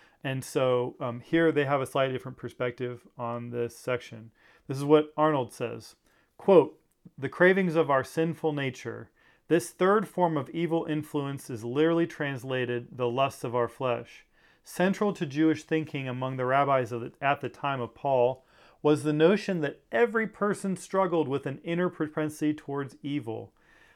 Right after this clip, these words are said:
They called this the Yetzer Hara, the evil impulse. Paul spoke of this impulse as the flesh, sarx, and conceived of it as a power welling up from within the person,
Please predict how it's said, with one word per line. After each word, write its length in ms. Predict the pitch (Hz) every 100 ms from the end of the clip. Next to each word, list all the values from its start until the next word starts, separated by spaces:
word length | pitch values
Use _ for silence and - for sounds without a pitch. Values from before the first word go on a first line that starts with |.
| _ _ _ -
They 260 | 120 170
called 520 | 185 - 165 175 170 123
this 420 | 127 127 - - _
the 200 | 131 127
Yetzer 540 | 151 165 - 143 135 127 _ -
Hara, 420 | 147 143 143 104 - _ _ _ _ _ _
the 180 | 139 -
evil 340 | 170 165 170
impulse. 760 | - 156 156 - 117 120 - - _ _ _ _ _
Paul 280 | - 175 180
spoke 320 | 180 180 175
of 100 | 165
this 200 | 139 131
impulse 580 | - 151 147 147 143 - -
as 320 | 139 131 123
the 140 | 127
flesh, 600 | 131 - 160 147 120 - -
sarx, 600 | - 156 147 131 - - _ _ _ _ _ _ -
and 240 | 147 147
conceived 500 | 143 131 - 175 156
of 100 | 135
it 140 | 143
as 260 | - 135 131
a 100 | 123
power 360 | - 147 151 151
welling 380 | 143 143 139
up 120 | 135 -
from 200 | - 123
within 260 | 117 151
the 80 | 160
person, 500 | 160 135 123 131 127